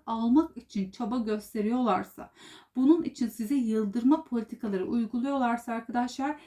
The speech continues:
sizin aleyhinize olabilecek durumlar yaratmaya çalışıyorlarsa bu durum, bu kişi ya da kişilerin oyunları kendi ayağına dolanacak. İlahi adalet tecelli ediyor. Sizi yıkan, sizi üzen, sizi yıpratan bu durumla ilgili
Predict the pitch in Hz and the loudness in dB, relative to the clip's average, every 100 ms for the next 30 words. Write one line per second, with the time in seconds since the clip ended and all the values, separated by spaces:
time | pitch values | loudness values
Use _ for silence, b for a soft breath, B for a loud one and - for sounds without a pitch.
0 | B - 226 302 339 240 233 254 262 254 | B -4 4 6 6 2 0 4 4 4
1 | 302 - 226 233 220 220 285 285 - 214 | 0 -4 -2 0 0 -2 -4 -8 -6 -2
2 | 220 190 196 202 214 226 233 208 240 220 | -2 0 0 0 -2 -2 -2 -2 -6 -8
3 | - 277 254 254 - 302 294 B B B | -6 -2 0 0 -2 -6 -8 B B B
4 | 302 240 220 208 - 294 - - 226 202 | 0 2 0 -2 -2 -4 -4 -6 -2 -2
5 | 202 - 226 262 - 254 240 208 190 190 | -4 -4 0 0 -2 2 4 4 2 0
6 | - 247 196 - 240 214 208 254 208 190 | 0 0 0 0 0 2 2 0 0 0
7 | 185 185 - - B B 262 B 240 262 | 0 -4 -8 -12 B B -18 B 4 4
8 | 254 262 254 320 240 240 247 262 - 226 | 4 2 0 0 2 2 2 -2 -4 -4
9 | 214 208 208 208 214 202 190 - - b | -2 0 0 0 0 0 0 -2 -10 b
10 | b - 233 214 277 247 240 - 233 196 | b -2 -2 2 2 2 0 0 0 2
11 | - - 220 202 269 - 208 202 220 196 | -2 -4 -6 -4 -4 -4 -6 0 0 0
12 | 202 - 214 233 254 226 - 220 220 247 | -2 -4 -4 2 2 2 0 -6 -4 -2
13 | 220 196 277 240 196 196 214 - 233 202 | -2 -2 -4 -2 0 0 0 0 0 0
14 | 208 320 | -2 -2